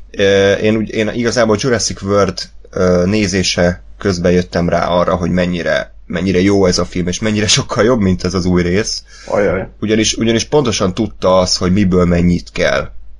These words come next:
Speaker 1: adni a közönségnek.
Speaker 2: Igen.
Speaker 1: Nem úgy, tehát, hogy nem, nem tolták túl se a dinókat, se a, se az emberi karaktereket, se az akciót, se a suspense, se a horrort, mindenből pontosan annyi volt,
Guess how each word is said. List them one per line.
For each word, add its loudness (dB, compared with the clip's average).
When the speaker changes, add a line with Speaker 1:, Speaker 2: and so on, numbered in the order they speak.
Speaker 1:
adni 0
a -2
közönségnek. -4
Speaker 2:
Igen. 0
Speaker 1:
Nem 2
úgy, -2
tehát, -6
hogy -6
nem, -4
nem -2
tolták 0
túl 0
se -2
a 4
dinókat, 0
se 0
a, 2
se 0
az 2
emberi 2
karaktereket, -2
se -2
az 2
akciót, 0
se -2
a 2
suspense, -2
se 0
a 2
horrort, 0
mindenből 0
pontosan 0
annyi 2
volt, 2